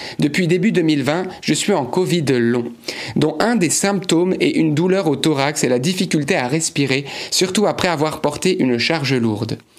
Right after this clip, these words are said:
En effet, dès que je portais ma petite fille, les douleurs du thorax et la respiration devenaient très complexes, voire je ne pouvais plus dormir sinon assise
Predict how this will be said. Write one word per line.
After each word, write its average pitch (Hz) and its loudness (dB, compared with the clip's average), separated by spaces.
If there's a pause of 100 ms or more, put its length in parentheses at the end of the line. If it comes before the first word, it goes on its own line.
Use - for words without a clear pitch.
(340)
En 117 2
effet, 180 0 (320)
dès 170 2
que 185 2
je 160 0
portais 165 0
ma 143 2
petite 180 0
fille, 190 0
les 156 2
douleurs 180 0
du 139 0
thorax 147 0
et - 2
la 127 2
respiration 170 0
devenaient 131 0
très - -2
complexes, 123 -2 (260)
voire 175 0 (140)
je 160 0
ne 160 2
pouvais 160 0
plus 226 0
dormir 185 0
sinon 180 0
assise 127 -2